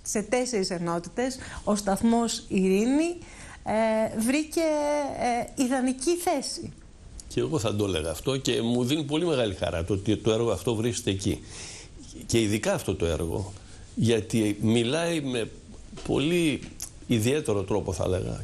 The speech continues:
Speaker 2: και με πολύ ευρύ τρόπο για όλα αυτά τα θέματα που αφορούν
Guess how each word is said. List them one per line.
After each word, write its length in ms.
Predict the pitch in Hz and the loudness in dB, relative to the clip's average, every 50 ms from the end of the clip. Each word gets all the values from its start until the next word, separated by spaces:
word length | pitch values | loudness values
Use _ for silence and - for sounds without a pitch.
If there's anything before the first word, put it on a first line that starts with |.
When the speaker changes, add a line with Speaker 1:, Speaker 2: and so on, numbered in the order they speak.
| - - | -10 -4
Speaker 2:
και 120 | - 104 | -2 0
με 120 | 107 110 107 | 2 2 0
πολύ 380 | 107 107 104 104 117 131 135 | 2 2 2 2 2 2 2
ευρύ 320 | 127 110 101 107 131 147 107 | 2 0 2 2 0 0 0
τρόπο 520 | - 113 98 92 92 92 - 95 - - - - - - - | 0 0 2 2 0 0 0 -2 -2 -2 -8 -12 -14 -6 0
για 140 | 135 135 143 | 2 4 4
όλα 100 | 151 147 | 4 2
αυτά 160 | - - 147 | 0 0 0
τα 60 | 120 | 2
θέματα 280 | - 143 151 147 139 120 | 2 2 2 2 0 0
που 120 | 131 113 | 0 0
αφορούν 520 | 92 - 104 104 117 135 139 135 135 - | 2 2 2 2 4 2 2 2 0 -4